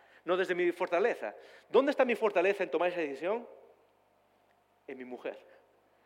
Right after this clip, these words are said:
Ella es la persona que tiene empatía. Por tanto, cuando muchas veces quiero evaluar una decisión desde, mm, desde, no desde mis debilidades, sino desde,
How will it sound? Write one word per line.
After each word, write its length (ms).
Ella 520
es 80
la 80
persona 280
que 120
tiene 180
empatía. 500
Por 140
tanto, 280
cuando 340
muchas 220
veces 160
quiero 200
evaluar 220
una 100
decisión 380
desde, 540
mm, 320
desde, 300
no 340
desde 220
mis 180
debilidades, 560
sino 160
desde, 240